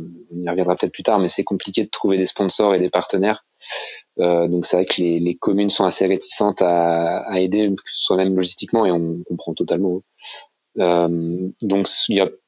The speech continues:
voilà, on, on sera un peu comme deux inconnus sur la route, euh, avec notre, notre camping-car qui nous suivra derrière. Euh, mais voilà, c'est vraiment, on fait par notre propre moyen, euh,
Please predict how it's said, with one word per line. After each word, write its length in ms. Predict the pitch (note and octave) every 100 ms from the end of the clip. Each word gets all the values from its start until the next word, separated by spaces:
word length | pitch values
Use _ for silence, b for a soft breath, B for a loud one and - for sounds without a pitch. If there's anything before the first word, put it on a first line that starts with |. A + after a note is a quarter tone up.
| -
voilà, 200 | G2+ E2+
on, 300 | E2+ F2 F2+
on 120 | G#2 F#2
sera 280 | - G#2+
un 100 | G2
peu 160 | G2 G#2+
comme 360 | - G2+ F#2+ F#2
deux 400 | G2+ G2+ G2 G2
inconnus 380 | G2 G#2 G#2+
sur 160 | - G2+
la 80 | F2+
route, 320 | F#2 A2 -
euh, 380 | F2+ F2 E2 E2
avec 200 | - -
notre, 280 | F2 - F2 D#2
notre 300 | E2+ F2 -
camping-car 480 | - E2+ F#2 F2 F#2+
qui 100 | F#2+
nous 80 | F2
suivra 300 | - F2+ F2
derrière. 280 | E2+ G2 A#2 _ B B B B _ _ -
Euh, 240 | F#2 E2 D#2+
mais 540 | D#2+ D#2+ D#2+ E2 F2
voilà, 180 | F2 D#2+
c'est 160 | - F2
vraiment, 260 | F2 F#2
on 160 | G2 F2+
fait 160 | -
par 140 | D#2 F2+
notre 160 | E2+
propre 320 | - F#2 - F2+
moyen, 280 | E2 E2
euh, 300 | F2+ E2 D#2+